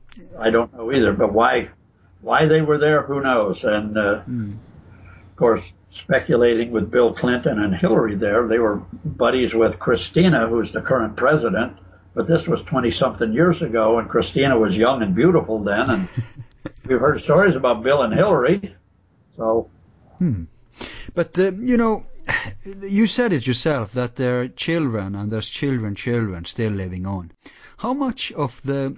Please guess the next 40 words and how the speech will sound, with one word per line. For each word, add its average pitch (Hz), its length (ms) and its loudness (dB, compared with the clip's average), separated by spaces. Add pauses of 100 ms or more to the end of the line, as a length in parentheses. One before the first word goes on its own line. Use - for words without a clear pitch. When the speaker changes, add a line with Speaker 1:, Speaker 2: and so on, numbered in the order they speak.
Speaker 2:
should - 180 -12
we 147 80 -6
say, 151 240 -4
the, 127 280 -2
the 139 240 -10
philosophy 98 920 -6
of 104 200 -8
the 98 680 -8 (300)
party 120 560 -4
and 98 300 -10
of 98 200 -12
Hitler's, 110 800 -8
uh, 90 460 -14 (520)
notions 117 640 -4
do 113 180 -8
you 113 180 -2
still 117 400 -4
think 110 520 -6
lives 104 440 -10
on 113 260 -2
among 98 380 -6
these 120 240 -2
people? - 480 -16 (200)
Do 135 80 -4
you 127 60 0
think 175 240 -6
they 147 140 -2
have 120 240 -6
upgraded, 139 880 -2
uh, 117 880 -16
that 123 160 -4
they 123 100 -2
are 117 80 -2
s-, - 260 -10
kind 139 220 -2
of 120 80 -6
following 131 460 -2
our 113 200 -4
culture 120 420 -4
today? 131 520 -4